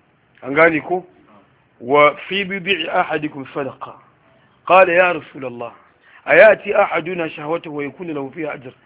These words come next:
قال: "أخبرني لو، أرأيت لو وضع في حرام." So da haka kenan, dole ne tafi mijinta, wajibi ne. "ولو كنت آمرا أحدا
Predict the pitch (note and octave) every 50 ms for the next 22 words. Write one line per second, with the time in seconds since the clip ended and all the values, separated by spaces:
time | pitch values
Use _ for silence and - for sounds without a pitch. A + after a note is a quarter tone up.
0 | _ _ _ _ - - E3+ F3+ F3+ E3+ D3+ C3 A2+ A2 _ _ _ _ _ _
1 | _ _ _ _ _ _ _ _ _ _ _ _ _ _ _ _ _ - D3 D3+
2 | - C3+ C3 D3+ D#3 D3 C#3+ C#3 C3+ B2 B2 - _ _ _ _ - - B2 B2
3 | C#3 D3 D3 C#3+ C3+ - C#3+ C#3 C3+ - C#3 B2 B2+ C3+ - D3+ C#3 - C#3+ B2+
4 | C3 C#3 C#3+ C3+ C3 B2+ B2 C#3+ C3+ C3 B2 B2+ - C3 A#2 - - B2 A#2 G#2+
5 | G#2+ _ _ _ _ _ _ _ _ _ _ _ _ _ _ _ _ _ _ _
6 | _ _ _ _ _ _ _ _ _ _ _ _ _ _ _ _ _ _ _ _
7 | _ _ _ _ _ _ _ _ _ - - C3 C#3+ D#3+ E3+ D#3+ D#3 - - D#3
8 | D3 D#3 E3+ F#3 F#3+ F#3 - _ _ _ _ _ _ _ _ _ _ _ _ _
9 | _ _ _ _ _ _ _ _ - C3 C#3 E3 F#3 G3 F3+ D#3 D3+ F3+ G3 F#3+
10 | C#3+ B2 B2+ B2+ C3 A#2+ A2+ G#2 - - - - - - C3+ C#3 C#3+ C#3 B2 A#2
11 | A2 A2+ A2+ G#2+ G#2 G#2+ _ _ _ _ _ _ _ _ _ _ _ _ _ -
12 | G#2 A2 B2+ C3+ C3+ D3 F3 F3+ - D#3+ D3+ D#3+ F3 F3+ F3+ E3+ D#3 C#3+ C#3+ C#3+
13 | - F3 E3 - D3+ D3 D3+ E3 F3 F#3+